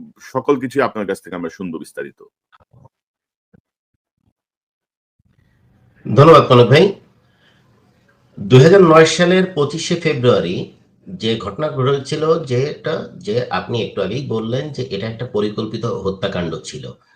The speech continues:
Speaker 2: এবং এটা কোনো বিডিআর, বিডিআর বিদ্রোহ ছিল না, এটা একটা পরিকল্পিত হত্যাকাণ্ড ছিল। এবং সবচাইতে বড় ব্যাপারটা হচ্ছে যে আমাদের ভিতরের মীর জাফররাই এই হত্যাকাণ্ডটাকে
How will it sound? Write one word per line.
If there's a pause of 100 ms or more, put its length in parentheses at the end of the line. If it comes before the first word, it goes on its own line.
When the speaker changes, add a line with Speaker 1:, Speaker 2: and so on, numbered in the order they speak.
(280)
Speaker 2:
এবং
এটা
কোনো
বিডিআর,
বিডিআর
বিদ্রোহ
ছিল
না,
এটা
একটা
পরিকল্পিত
হত্যাকাণ্ড
ছিল। (420)
এবং
সবচাইতে
বড়
ব্যাপারটা
হচ্ছে
যে
আমাদের (120)
ভিতরের
মীর
জাফররাই (460)
এই (320)
হত্যাকাণ্ডটাকে